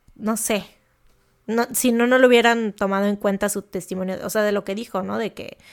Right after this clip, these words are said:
que dio la descripción del hombre y no sé qué. Tengo entendido que la gente en Finlandia está como cincuenta cincuenta, la mitad cree que Niels sí lo hizo y la mitad, la otra mitad cree que sí es inocente.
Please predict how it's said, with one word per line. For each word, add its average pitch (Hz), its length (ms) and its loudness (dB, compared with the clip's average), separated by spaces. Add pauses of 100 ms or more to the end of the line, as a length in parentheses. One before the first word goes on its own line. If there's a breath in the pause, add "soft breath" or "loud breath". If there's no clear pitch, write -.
(280 loud breath)
que 208 140 -2
dio 196 100 0
la 202 120 -2
descripción 208 840 -2
del 185 180 -4
hombre 202 420 -2
y 175 60 -8
no 175 120 -12
sé 196 160 -14
qué. - 100 -20 (180)
Tengo 277 200 0
entendido 254 480 -2
que 254 80 -4
la 208 80 -4
gente 214 300 -6
en 233 120 -8
Finlandia 214 720 -4
está 202 320 -8
como 190 560 -10 (340)
cincuenta 202 400 -8
cincuenta, 226 500 -4
la 240 100 0
mitad 196 320 -6
cree 214 200 -8
que 214 120 -8
Niels 202 560 -6
sí - 220 -12
lo 202 140 -4
hizo 277 300 -2
y 269 40 -2
la 254 100 -4
mitad, 190 500 -8
la 196 120 -6
otra 190 160 -10
mitad 180 260 -10
cree 180 160 -16
que 185 100 -16
sí 185 100 -16
es 180 80 -14
inocente. 277 480 -6